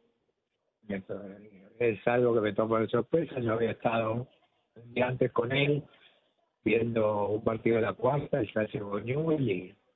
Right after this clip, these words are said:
lo encontré normal, hablábamos todo. Y bueno, estas son cosas que no esperás, ¿no? Que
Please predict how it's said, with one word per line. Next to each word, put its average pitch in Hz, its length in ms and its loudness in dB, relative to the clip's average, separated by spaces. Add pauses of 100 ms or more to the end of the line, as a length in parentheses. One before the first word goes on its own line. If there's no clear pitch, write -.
(260)
lo 104 60 0
encontré 98 340 -4
normal, 104 540 0
hablábamos 90 680 -2
todo. 110 440 2 (1000)
Y 110 100 4
bueno, 127 360 2
estas 110 240 0
son 113 160 -4
cosas 123 340 2
que 117 100 6
no 123 120 2
esperás, 120 540 0
¿no? 104 220 -2
Que 92 100 0